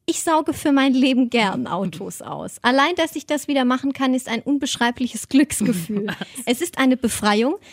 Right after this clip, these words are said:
Speaker 1: nicht mehr auf zusätzlichen Sauerstoff angewiesen zu sein.“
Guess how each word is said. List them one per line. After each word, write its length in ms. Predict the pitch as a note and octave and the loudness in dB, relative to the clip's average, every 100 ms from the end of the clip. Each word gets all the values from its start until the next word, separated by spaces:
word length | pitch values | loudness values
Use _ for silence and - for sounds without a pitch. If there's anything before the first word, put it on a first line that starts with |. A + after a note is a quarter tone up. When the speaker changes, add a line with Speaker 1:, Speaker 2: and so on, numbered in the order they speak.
| - | 0
Speaker 1:
nicht 260 | C4+ D#4+ - | 2 2 0
mehr 200 | D4 C4 | -2 0
auf 120 | B3 | -2
zusätzlichen 720 | - F4 F4 D4 - C#4+ C#4 | -2 -2 0 -2 -4 -2 0
Sauerstoff 600 | C4 C4+ B3+ - - - - | 2 4 2 0 -4 -6 -2
angewiesen 580 | F#3+ F#3+ F3 F3+ G3 | 0 0 -2 -2 -4
zu 160 | - B3 | 0 0
sein.“ 460 | - C#4 B3 A#3 | 4 4 4 2